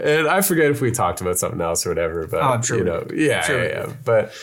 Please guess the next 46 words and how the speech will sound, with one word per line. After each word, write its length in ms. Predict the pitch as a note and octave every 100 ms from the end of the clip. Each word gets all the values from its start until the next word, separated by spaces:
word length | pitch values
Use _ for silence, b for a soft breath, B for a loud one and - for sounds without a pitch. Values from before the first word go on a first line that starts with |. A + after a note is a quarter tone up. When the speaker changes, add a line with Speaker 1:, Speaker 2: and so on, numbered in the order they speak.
| B B B
Speaker 1:
in, 340 | D#3+ D#3 D3+ D#3+
in 160 | C3+
my 160 | B2+ B2+
eyes, 120 | B2+
like, 200 | A#2 -
that 180 | A2+ A2
conversation 460 | G#2+ G2+ G2 F2+
could 100 | F2
have 80 | E2+
ended 180 | D#2+ D#2
right 140 | D2+ -
there. 220 | - F2+ _ _ _ _ _ _ _ -
Um, 540 | F2 E2 E2+ F2+ F2+ _ _ _ _ _
and 560 | - G#2+ F#2+ F#2 F2 E2+
you 200 | A2 B2+
did 200 | C3 A#2
something 420 | - F#2 F#2+ F2
that 220 | F2 F2+
day 420 | F#2+ E2 D#2 D2+ - b b b _
that, 500 | A2+ F2 D#2+ D#2 -
uh, 340 | F2+ D#2+ D#2+ D2+
there's 180 | - D#2
a 60 | E2+
book 240 | F#2+ F#2
here 360 | F2 D#2+ D#2 D#2 - - - - -
in, 360 | G2+ F#2+ F2+ - - -
you 120 | -
know, 100 | D2
this 120 | D2+
is 60 | -
a 40 |
collection 400 | - E2+ D2 -
of 80 | D2+
books, 260 | D2+ D2+ -
right? 200 | D#2 - _ -
It's 140 | -
the 40 |
book 160 | E2+ D#2
of 80 | D#2
Hebrews. 380 | E2+ F2+ F2+ -
It 60 | B B B B
says, 240 | - F2
"Encourage 720 | - G2+ - A2 A2+ A2+ F#2
one 240 | F#2 F2 F2
another 340 | F2 E2 E2+
daily 600 | D2+ D#2 F2 G#2 C#3 C#3